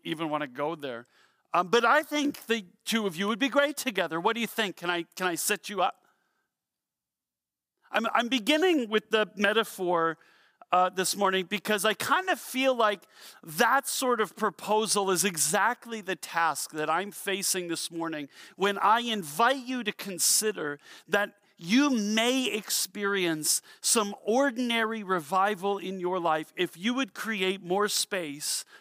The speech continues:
to spend time with the Bible,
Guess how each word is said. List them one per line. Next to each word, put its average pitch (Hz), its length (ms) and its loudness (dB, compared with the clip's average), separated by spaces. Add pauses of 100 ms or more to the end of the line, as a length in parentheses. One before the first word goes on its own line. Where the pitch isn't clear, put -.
(100)
to 196 100 0
spend 190 400 -2
time 190 460 0
with 175 480 -4 (1160)
the 143 60 -12
Bible, 127 520 0